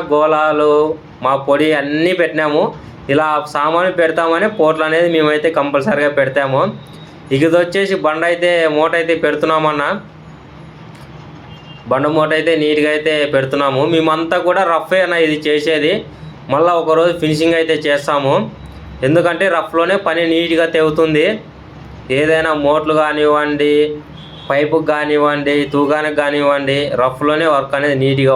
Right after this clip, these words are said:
వస్తుంది. మేము ప్రతి ఒక్కటి కూడా రఫే చేసి మళ్ళా దానికైతే ఫినిషింగ్ అయితే చేస్తాము, డబుల్ కోటింగ్. పైన అయితే అది బండమోట అన్న, బాత్రూమ్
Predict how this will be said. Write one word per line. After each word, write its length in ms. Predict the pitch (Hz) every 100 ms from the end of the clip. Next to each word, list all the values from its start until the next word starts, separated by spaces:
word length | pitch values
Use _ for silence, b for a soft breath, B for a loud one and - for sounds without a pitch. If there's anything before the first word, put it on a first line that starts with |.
| 123
వస్తుంది. 400 | - 131 120 151 208 - B B -
మేము 180 | 131 147 147
ప్రతి 200 | 143 151 147
ఒక్కటి 240 | - 165 165
కూడా 120 | 165 151 139
రఫే 260 | - 160 156
చేసి 240 | 156 156 196 147
మళ్ళా 280 | 143 151 151 143 131 120 117 117
దానికైతే 440 | 135 135 139 139 156 151
ఫినిషింగ్ 360 | 135 135 147 147
అయితే 160 | 143 135 131
చేస్తాము, 420 | 131 127 127 123 185 - B B -
డబుల్ 240 | 131 139 147 147
కోటింగ్. 400 | 139 139 131 165 202 - - - - - -
పైన 180 | 139 160
అయితే 160 | 160 160 160
అది 120 | 156 139
బండమోట 440 | 139 151 156 151 143
అన్న, 100 | 143 165 127
బాత్రూమ్ 400 | 135 135 147